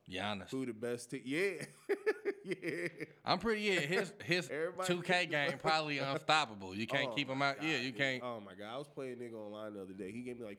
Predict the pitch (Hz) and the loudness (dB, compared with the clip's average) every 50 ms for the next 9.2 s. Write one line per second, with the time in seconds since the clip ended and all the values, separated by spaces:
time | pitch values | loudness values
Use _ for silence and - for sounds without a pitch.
0 | - - 139 131 - - 127 120 - - 120 127 107 92 90 85 78 - - 80 | -12 -12 -12 -12 -12 -14 -16 -16 -14 -12 -12 -12 -12 -14 -16 -20 -20 -18 -18 -18
1 | 82 - - 78 76 53 - - _ _ _ _ _ _ _ _ 104 110 110 113 | -18 -18 -20 -20 -20 -20 -20 -20 _ _ _ _ _ _ _ _ -14 -10 -6 -4
2 | 127 135 143 151 156 151 151 151 156 151 127 123 117 107 98 92 - 131 135 131 | -2 -2 0 -2 -2 -2 -2 -4 -6 -8 -8 -8 -8 -8 -8 -10 -8 -8 -6 -6
3 | 107 95 92 82 90 98 117 123 120 113 104 107 110 117 143 170 185 170 156 135 | -6 -8 -10 -12 -12 -10 -10 -8 -10 -10 -12 -14 -2 2 4 4 4 4 0 -4
4 | 127 120 117 110 101 - - 127 143 143 131 - - 147 147 147 - - 123 - | -6 -8 -10 -12 -14 -14 -16 -16 -14 -14 -14 -16 -16 -18 -18 -18 -18 -18 -18 -18
5 | - 101 - - 104 104 107 78 - - - - _ _ _ - - 98 95 - | -20 -20 -16 -12 -12 -12 -10 -12 -16 -18 -20 -20 _ _ _ -16 -14 -14 -12 -10
6 | 95 92 85 87 95 87 98 123 131 - - 131 131 131 135 139 127 - - - | -10 -10 -10 -10 -10 -10 -10 -10 -12 -12 -12 -12 -10 -10 -12 -14 -14 -14 -14 -14
7 | - 85 82 95 110 123 110 110 - 71 - _ - - - - 104 98 92 _ | -14 -14 -14 -12 -12 -10 -10 -12 -14 -18 -20 _ -20 -20 -20 -18 -18 -18 -20 _
8 | _ _ _ _ _ _ _ _ _ _ - 113 104 92 92 - 110 127 131 117 | _ _ _ _ _ _ _ _ _ _ -12 -12 -12 -12 -12 -10 -6 -6 -6 -6
9 | - - 101 92 | -6 -8 -8 -8